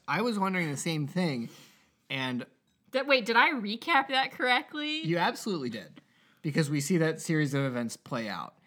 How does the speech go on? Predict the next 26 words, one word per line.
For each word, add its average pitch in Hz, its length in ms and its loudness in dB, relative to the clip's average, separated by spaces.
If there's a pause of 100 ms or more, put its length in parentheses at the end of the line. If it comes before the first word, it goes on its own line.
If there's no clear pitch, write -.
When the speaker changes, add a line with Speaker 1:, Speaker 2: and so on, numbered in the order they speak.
(500)
Speaker 1:
I 156 220 2
think 202 360 -2
the 175 100 -4
reason 139 600 -2
why 120 480 -2 (400)
he's 120 240 -6
doing 131 340 0
this 107 320 -8
and 120 220 -10
why 123 280 0
they, 110 460 -8 (600)
uh, 101 400 -6
fucking 117 260 -8
shiv 139 300 -6
that 110 240 -4
guy 104 500 -8 (140)
in 117 160 -8
jail 107 520 -8 (340)
is 127 120 -12
because 131 360 -6
they 123 200 -6
know 120 520 -4
that 113 240 -12
this 113 160 -12
person 110 520 -10
talked - 580 -6